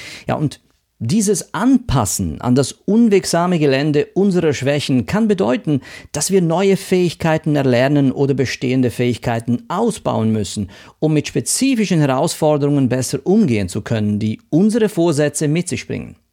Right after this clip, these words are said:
Und, äh, das hat auch noch den schönen Nebeneffekt, dass wir weitaus weniger naiv an unsere Vorsätze herangehen, sondern ziemlich realistisch dabei bleiben.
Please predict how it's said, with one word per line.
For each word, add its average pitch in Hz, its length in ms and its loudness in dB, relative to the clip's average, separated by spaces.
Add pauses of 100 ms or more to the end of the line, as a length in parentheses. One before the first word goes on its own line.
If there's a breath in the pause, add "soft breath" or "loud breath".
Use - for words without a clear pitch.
(680 loud breath)
Und, 139 340 -2
äh, 123 280 0
das 120 180 -2
hat 165 220 -2
auch 185 180 0
noch 190 160 0
den 160 160 0
schönen 147 420 2
Nebeneffekt, 160 720 -2 (320 loud breath)
dass 156 240 -4
wir 175 320 0
weitaus 135 640 -2
weniger 170 420 2
naiv 147 720 0
an 127 120 0
unsere 147 380 0
Vorsätze 139 560 0
herangehen, 131 560 0
sondern 156 320 0
ziemlich 151 640 0
realistisch 135 640 0
dabei 110 240 -2
bleiben. 92 500 -6